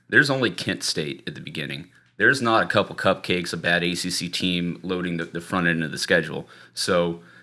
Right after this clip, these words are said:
it's not gonna be a time to test guys out. I mean, we're gonna go from Kent State and bam,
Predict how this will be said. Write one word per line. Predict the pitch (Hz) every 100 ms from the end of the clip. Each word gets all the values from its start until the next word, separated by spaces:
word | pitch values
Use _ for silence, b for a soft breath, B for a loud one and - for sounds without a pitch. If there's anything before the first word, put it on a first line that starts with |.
| B
it's | - 101
not | 143 151
gonna | 113
be | 104
a |
time | 101 110 98
to | 85
test | - 92 -
guys | 95 82 80
out. | 87 67 -
I |
mean, | 85 87
we're | 104
gonna | 120 92
go | 87 87
from | 69
Kent | - 135
State | 135 107 107 -
and | 85 -
bam, | 107 90 65